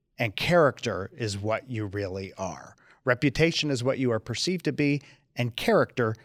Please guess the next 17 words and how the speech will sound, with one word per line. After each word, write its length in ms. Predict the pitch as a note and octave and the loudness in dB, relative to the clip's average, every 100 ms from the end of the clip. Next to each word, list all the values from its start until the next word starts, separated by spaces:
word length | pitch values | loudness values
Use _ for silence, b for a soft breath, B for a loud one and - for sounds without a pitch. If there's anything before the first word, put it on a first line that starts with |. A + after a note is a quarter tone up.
| b | b
is 200 | - A2 | -6 -4
what 280 | F#2+ A2+ A2+ - | 0 2 2 -4
you 160 | C3 A#2 | -4 -4
really 360 | G2+ G2+ G2+ F#2+ | -2 -2 -2 -4
are. 380 | G2 E2 D#2 - _ _ _ _ _ _ _ _ _ _ _ _ | -4 -6 -8 -18 _ _ _ _ _ _ _ _ _ _ _ _
Character 600 | - A#3+ C4 F3+ - G#2 | -2 4 4 4 0 -4
is 160 | G#2+ A2 | -2 -2
what 160 | B2+ B2 | -2 0
really 240 | A#2 G#2 | 0 0
matters, 600 | G#2 G2 F2 D#2+ - - _ _ - | 0 -2 -4 -8 -12 -12 _ _ -8
what 240 | A2 - | -6 -2
you 80 | A#2 | -2
really 320 | G#2 G2+ G2 | 0 -2 -2
are. 180 | G2 F2 | -2 -4
Character 480 | - G3+ A#3 F#3+ E3+ | 0 2 2 2 0
takes 460 | - F3 E3 - - b b | 2 0 0 -4 -6 b b
precedence. 760 | - E3+ D3 B2 F#2 C#2 - | -4 0 2 2 0 -6 -10